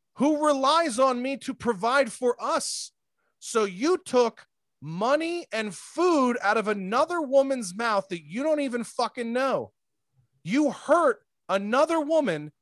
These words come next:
because you can't take a fucking joke. You ruined another woman's life for two years that you've never met because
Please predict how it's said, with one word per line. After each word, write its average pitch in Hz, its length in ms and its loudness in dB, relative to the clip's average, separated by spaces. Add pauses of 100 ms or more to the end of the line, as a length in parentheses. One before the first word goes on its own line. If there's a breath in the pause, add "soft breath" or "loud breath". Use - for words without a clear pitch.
(120)
because 196 320 -2
you 226 260 4
can't 262 320 0
take 247 240 0
a 202 40 -2
fucking 190 400 -4
joke. 208 320 -4 (480)
You 269 300 0
ruined 240 640 0 (300)
another 226 540 0
woman's 254 520 0
life 214 340 0
for - 240 -14
two 285 280 -2
years 202 640 -4
that 156 100 -6
you've 226 260 0
never 262 280 4
met 262 300 2 (400)
because 175 380 2